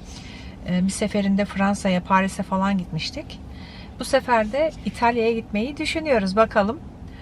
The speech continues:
Oradan uçak alıp böyle iki ya da üç günlük bir İtalya turu düşünüyoruz.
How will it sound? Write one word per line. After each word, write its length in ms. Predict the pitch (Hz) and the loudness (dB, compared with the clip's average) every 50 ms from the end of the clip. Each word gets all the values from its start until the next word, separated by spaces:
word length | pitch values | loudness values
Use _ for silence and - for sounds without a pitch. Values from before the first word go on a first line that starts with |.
| - - - | -16 -8 -2
Oradan 300 | 190 202 202 208 214 208 202 | 0 0 2 2 2 2 0
uçak 320 | 208 - - 226 220 - | -4 0 0 0 0 2
alıp 240 | 196 196 226 - - | 0 -2 -2 -2 -2
böyle 200 | 202 196 196 - | -2 -2 0 -2
iki 200 | - - - 208 | -4 -6 -2 -2
ya 80 | 196 190 | 0 0
da 80 | 196 | 0
üç 260 | - - 208 - - - | -4 -4 -6 -6 -6 -4
günlük 480 | 196 185 180 196 254 302 - - - | -2 0 0 0 -2 -4 -8 -8 -2
bir 180 | 214 226 220 - | -2 -2 -2 -2
İtalya 420 | 202 - - 208 202 208 202 196 | -6 -2 0 0 2 2 0 -4
turu 360 | - - 196 185 202 240 285 - - - - - - - - - | -4 -6 -4 -4 -2 -4 -4 -6 -10 -14 -16 -16 -16 -10 -4 -2
düşünüyoruz. 720 | 208 196 - 208 185 175 175 160 165 202 254 294 - - | -2 -2 0 2 2 2 2 2 0 -2 -4 -6 -8 -12